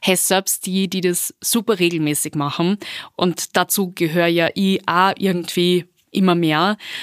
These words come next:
weil ich sehr regelmäßig mittlerweile auf Bühnen stehe, selbst die sind alle nervös und da geht's um was,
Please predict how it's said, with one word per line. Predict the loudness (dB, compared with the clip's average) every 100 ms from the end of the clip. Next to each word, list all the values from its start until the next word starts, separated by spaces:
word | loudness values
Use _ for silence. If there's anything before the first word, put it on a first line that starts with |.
| -4
weil | 0 0
ich | -2
sehr | -2 0 2 2
regelmäßig | 2 2 2 0 -2 -2
mittlerweile | -2 -2 -2 -2
auf | -4
Bühnen | -2 0 0 0
stehe, | -2 0 0 0 -4 -10 -12 -14 -16 _ _ -6
selbst | -2 2 0 0 -4 -6 -12 -18 _ _ 2
die | 2
sind | 2 -2 -2
alle | -2 0
nervös | 0 0 0 0 0 -2 0
und | 2 2 -2 -14 -18 -20 _ _ _ _
da | -2 -2
geht's | 0 2 2 0
um | 0 0
was, | -2 -2 -2